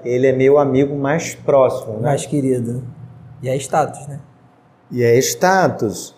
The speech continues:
Speaker 1: Então, eu percebo assim que essa sempre foi uma discussão deles e essa também é uma discussão nossa. Nós te-, agora eu deixei os discípulos e tô afirmando agora. Nós temos problema com o ego.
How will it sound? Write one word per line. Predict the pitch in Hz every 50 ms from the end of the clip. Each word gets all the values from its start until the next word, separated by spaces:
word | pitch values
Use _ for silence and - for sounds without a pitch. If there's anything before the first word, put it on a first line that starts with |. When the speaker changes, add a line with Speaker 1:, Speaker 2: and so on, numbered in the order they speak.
| _ _ _ _ _ _ _ _ _ _ _ _ -
Speaker 1:
Então, | 143 131 123 185 190 208
eu |
percebo | 202 208 175 - 214 226 240 220
assim | - - 180
que | 165 - 156 160
essa | 180 180 180 - 165
sempre | - - 202 220 247 226 247
foi | - - - 180 175
uma | 170 160 165 165 175 185
discussão | 180 165 - - - - 135 - - - - 156 170 175 175 165 143 127
deles | 117 117 131 147 170 190 185 165 139 117 101 - - - -
e | - 127 135
essa | 156 185 220 - - 208
também | - - 180 170 160 147 175 202 240 254 240 208 196
é | 214 233
uma | 240 220 185 160
discussão | 139 - - - 139 127 - 151 139 135
nossa. | 127 120 113 107 95 - - - - - - - - - - - - _ _ - - _ _ _ _ _ _ _ _ _ _ _ -
Nós | 139 123 143 175 220 240 233 - -
te-, | - - 190 214
agora | 208 143 127 127 123 135 156 180 190
eu |
deixei | 180 180 160 - 156 143
os | 131
discípulos | 131 127 120 - - 147 180 196 196
e | 180 170
tô | 156 - 156 156 165
afirmando | 165 160 - - 226 190 165 156 156 151 143 135 131
agora. | 127 117 117 110 101 98 - - - - - _ - - _ _ _ _ _
Nós | - 120 139 175 233 262 - -
temos | - 190 196 214 202 -
problema | - - 147 135 139 139 139 135
com | 135 - 131
o | 123 123
ego. | 123 113 110 98 - -